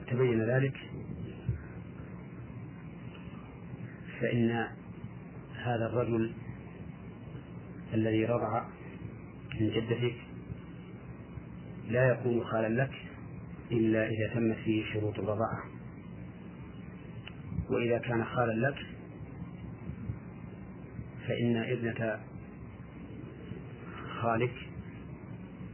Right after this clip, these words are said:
الذي، التي تريد أن تتزوجها تحل لك ولو رضعت من امرأة هذا الرجل الذي رضع، رضع من خ-، من خ-، مع خالك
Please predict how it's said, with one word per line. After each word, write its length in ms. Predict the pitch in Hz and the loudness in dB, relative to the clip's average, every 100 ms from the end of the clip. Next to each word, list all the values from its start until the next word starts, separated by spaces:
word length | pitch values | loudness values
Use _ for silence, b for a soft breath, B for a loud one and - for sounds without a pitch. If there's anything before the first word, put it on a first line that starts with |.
| - | 0
الذي، 520 | 110 117 110 113 110 | 4 6 4 4 6
التي 420 | 117 113 110 110 107 | 6 6 6 4 4
تريد 320 | 113 117 110 | 6 6 6
أن 260 | 107 120 117 | 4 2 2
تتزوجها 680 | 113 110 110 113 113 127 - - - - - - - - - - - | 2 4 6 6 4 2 2 -4 -8 -8 -8 -8 -8 -8 -8 -4 0
تحل 400 | 127 139 117 101 | 4 6 6 4
لك 120 | 101 - - - - - - - - - - - - - - - - - - - - - - 110 | 0 -6 -10 -8 -10 -10 -10 -10 -10 -10 -10 -10 -10 -10 -10 -10 -10 -10 -10 -10 -10 -10 -2 4
ولو 260 | 123 123 | 6 8
رضعت 380 | 120 117 104 123 - - - - - - - - - - - - - - - - | 6 4 2 0 -4 -8 -10 -10 -10 -10 -8 -8 -8 -10 -12 -10 -10 -10 -8 2
من 120 | 107 | 6
امرأة 520 | 110 110 - 107 110 107 | 6 4 2 0 2 2
هذا 220 | 110 104 | 2 2
الرجل 460 | 101 113 110 107 - 110 | 2 2 2 2 0 0
الذي 320 | 104 107 107 | 2 4 4
رضع، 240 | 107 - - - | 4 0 -6 -2
رضع 280 | 113 117 104 | 2 4 4
من 120 | 110 | 2
خ-، 260 | 104 - - | 2 -2 0
من 120 | 107 | 0
خ-، 220 | - - | 0 -2
مع 300 | - 104 - | 0 0 0
خالك 340 | 113 98 - | 0 -2 -6